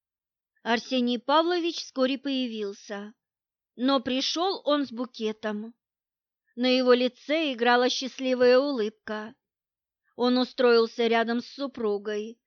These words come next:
К этому времени из ванной вышел Олег,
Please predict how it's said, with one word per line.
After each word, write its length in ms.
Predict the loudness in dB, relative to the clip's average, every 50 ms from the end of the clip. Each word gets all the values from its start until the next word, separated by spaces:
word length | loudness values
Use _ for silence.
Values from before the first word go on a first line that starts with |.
| _ _ _ _ _ _ _ _ _
К 60 | -2
этому 360 | -2 0 2 2 2 2 0
времени 600 | 0 0 0 0 0 0 0 -2 -2 -2 -2 -4
из 120 | -4 -4 -2
ванной 380 | 0 0 2 2 0 0 -2
вышел 360 | -2 -2 -4 -2 -2 0 2 2
Олег, 580 | 2 2 0 -2 -4 -6 -6 -8 _ -20 _